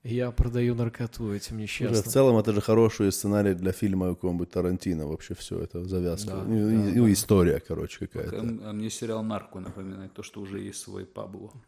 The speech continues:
Speaker 3: у них.
Speaker 2: Ну, это все-таки не, не, не латиноамериканские наркобароны, это английские, они вот с этой херней ходили.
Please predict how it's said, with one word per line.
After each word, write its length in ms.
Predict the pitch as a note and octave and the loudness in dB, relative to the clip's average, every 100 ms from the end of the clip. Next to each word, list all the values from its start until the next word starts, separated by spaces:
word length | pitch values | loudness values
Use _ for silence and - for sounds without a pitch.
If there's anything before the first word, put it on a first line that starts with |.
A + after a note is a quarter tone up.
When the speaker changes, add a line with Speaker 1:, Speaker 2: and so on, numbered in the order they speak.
| - | -18
Speaker 3:
у 40 | |
них. 340 | A#2 A2 - _ _ _ _ _ _ _ _ | -14 -16 -18 _ _ _ _ _ _ _ _
Speaker 2:
Ну, 480 | G#2 G#2+ C3 C#3+ C#3 - | 2 4 4 2 -2 0
это 160 | G#2 A2 | 2 4
все-таки 340 | A#2 A2 A2+ | 4 4 6
не, 120 | A2 | 8
не, 340 | G#2+ G#2+ G#2+ G#2 | 8 8 8 8
не 260 | G#2 G2+ | 8 6
латиноамериканские 1000 | G2+ G2 G#2+ G#2 G2+ G2 G#2+ F#2+ - F2+ | 6 4 4 6 6 4 4 4 2 0
наркобароны, 560 | E2+ E2+ F2+ F2 E2+ E2 | 2 2 2 4 4 4
это 120 | F2+ | 2
английские, 500 | F2+ F#2+ F#2+ - F2 | 2 4 4 2 -2
они 120 | E2+ | -2
вот 80 | E2+ | 0
с 20 | F2+ | 0
этой 160 | F2 | 0
херней 360 | - F#2 F2+ E2 | 0 0 2 0
ходили. 400 | F2 E2 D#2+ | -2 -4 -2